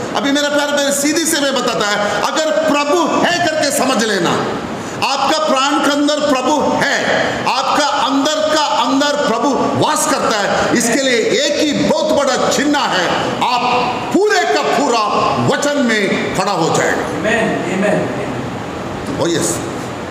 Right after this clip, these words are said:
Speaker 1: आप पूरे का पूरा वचन में खड़ा हो जाएगा। आप नहीं, क्योंकि अंदर जो आपको नियंत्रण करता है, कंट्रोल करता है, कंट्रोल टावर बोलते हैं उसको, कंट्रोल का मीनार बोलता है, वो प्रभु का अगर होएगा,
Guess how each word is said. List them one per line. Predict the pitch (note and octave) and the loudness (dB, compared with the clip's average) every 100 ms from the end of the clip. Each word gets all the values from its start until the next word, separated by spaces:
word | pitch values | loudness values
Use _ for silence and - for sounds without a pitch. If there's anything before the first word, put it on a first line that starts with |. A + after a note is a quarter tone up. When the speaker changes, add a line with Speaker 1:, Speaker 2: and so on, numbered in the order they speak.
| - - - | -8 -8 -4
Speaker 1:
आप | G#3+ - - | -2 0 0
पूरे | F4 F4+ E4+ | 2 2 0
का | D#4+ D#4 | 0 0
पूरा | D#4 D#4 D4 | 0 2 2
वचन | C4 C4+ C#4+ | 0 0 0
में | C#4+ C4+ B3+ B3+ B3+ | 2 0 0 0 0
खड़ा | B3+ C4 | 0 0
हो | A#3 | 0
जाएगा। | A#3+ A#3+ | 0 0
आप | B3 A#3+ D#4 D#4+ | 0 0 0 0
नहीं, | C4+ B3+ B3+ | 0 0 0
क्योंकि | C4 B3+ A#3+ A3 - - - | 0 2 0 2 0 -2 -4
अंदर | A#3 D4 E4 D#4 E5 - - | 0 0 0 0 0 0 0
जो | B4+ B4 B4 B4+ - - - - | 0 0 0 0 0 -2 -2 -2
आपको | A3 - A#3+ A3 G#3 - - | -2 0 0 2 2 2 2
नियंत्रण | C3 G3+ D4 D4 D4+ D4+ D4+ | 2 2 0 0 0 0 0
करता | A#3 A3+ G3 | 0 0 -2
है, | F#3 A#3+ | 0 0
कंट्रोल | B3+ B3+ D#4 E4+ F4 - | 0 0 0 0 0 0
करता | A#3 - E3+ | 0 0 0
है, | A3+ - - - - - | -2 -4 -6 -8 -6 -2
कंट्रोल | C4+ C4+ C4 D#4+ D#4+ D#4 | 0 2 2 2 2 2
टावर | D#4+ D#4+ D4+ E4+ E4+ | 2 2 0 0 2
बोलते | E4+ B3 A3 | 2 0 0
हैं | G3 | 0
उसको, | E3 - D3+ | -2 -2 -2
कंट्रोल | G#3+ A#3+ - C#4+ C#4+ | -2 -2 0 0 0
का | - B3 - - - | 0 0 0 0 0
मीनार | D3 G3 C4+ D#4 D#4+ | 2 2 2 2 0
बोलता | D#4+ A3+ F#3+ E3+ | 0 0 0 0
है, | C#3 - - - - | 0 -2 -4 -2 0
वो | A#3 | 0
प्रभु | A#3 A#3+ B3 D#4 | 2 2 2 0
का | D4+ | 0
अगर | C#4 A#3 B3+ G#3 | 0 0 0 0
होएगा, | F#3 G#3 G3+ | 2 2 0